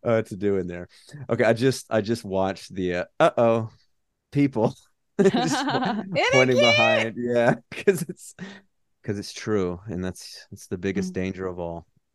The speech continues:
Speaker 2: It
Speaker 1: Is
Speaker 2: is.
Speaker 1: the people. All right, so we get Joel and Ellie skulking through the city, and this to me is also where it's terrifying.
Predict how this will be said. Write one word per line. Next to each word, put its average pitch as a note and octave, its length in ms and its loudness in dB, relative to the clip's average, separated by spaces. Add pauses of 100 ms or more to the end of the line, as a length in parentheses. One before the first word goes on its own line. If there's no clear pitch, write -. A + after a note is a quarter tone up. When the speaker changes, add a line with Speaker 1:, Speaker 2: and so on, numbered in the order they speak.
(420)
Speaker 2:
It D#3+ 100 -6
Speaker 1:
Is D3 320 -4
Speaker 2:
is. - 100 -16
Speaker 1:
the F#2 280 -8
people. E2+ 500 -12 (340)
All B2+ 120 4
right, G#2+ 180 2
so A#2+ 420 6 (100)
we C3 120 2
get D#3 340 0
Joel B2 360 4
and B2 200 0
Ellie F#2+ 480 2
skulking A#2+ 560 -2
through A2+ 240 -2
the G#2 100 -4
city, E2+ 520 -4
and G#2+ 220 -2
this D3+ 220 -2
to F3+ 140 0
me F#2+ 460 -2 (540)
is F#2+ 120 -6
also G2+ 300 0
where F2+ 400 -2
it's - 300 -10
terrifying. D2 680 -8